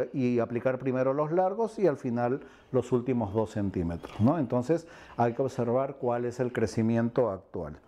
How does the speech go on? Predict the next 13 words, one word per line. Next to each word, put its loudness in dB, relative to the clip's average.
Ahora, 2
si -2
el 2
crecimiento 0
es -4
un 2
centímetro, 0
centímetro 0
y 2
medio, 2
dos -2
centímetros -2
máximo, 0